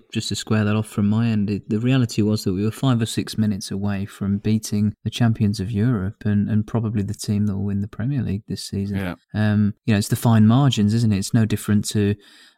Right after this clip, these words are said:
Speaker 1: Matt Targett slamming in a, a ball in, at Brighton in the ninety-fourth minute. It's the difference, isn't it? Those, those fine, fine margins.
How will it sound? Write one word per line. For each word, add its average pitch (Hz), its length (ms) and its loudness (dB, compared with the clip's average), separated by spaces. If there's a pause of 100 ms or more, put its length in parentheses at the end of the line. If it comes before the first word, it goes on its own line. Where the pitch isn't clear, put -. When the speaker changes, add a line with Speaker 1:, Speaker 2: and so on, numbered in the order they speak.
Speaker 1:
Matt 104 180 -2
Targett 107 420 0
slamming 107 380 2
in 101 160 2
a, 101 180 0 (160)
a 110 100 -4
ball 98 300 -2
in, 98 140 -2 (100)
at 101 160 -6
Brighton 113 400 2
in 98 120 2
the 95 60 2
ninety-fourth 95 680 -4
minute. 92 260 0
It's - 120 -8
the - 80 -6
difference, 110 500 -2
isn't 107 200 -2
it? 87 180 -4
Those, 98 340 -6
those 98 160 -2
fine, 104 380 0
fine 95 360 -4
margins. 98 640 -4